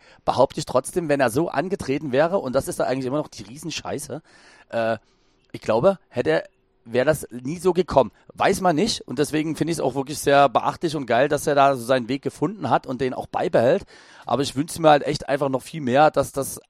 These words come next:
äh, ja doch, dass da weiter einfach die Akzeptanz noch in die Richtung steigt. Ähm,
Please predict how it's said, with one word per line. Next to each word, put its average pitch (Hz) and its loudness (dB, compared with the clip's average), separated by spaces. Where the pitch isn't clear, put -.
äh, - -8
ja 143 2
doch, 190 -4
dass 170 -4
da 151 0
weiter 160 6
einfach 160 2
die - -6
Akzeptanz 139 -4
noch 151 -4
in 143 -8
die 123 -4
Richtung 131 -6
steigt. 123 0
Ähm, 127 0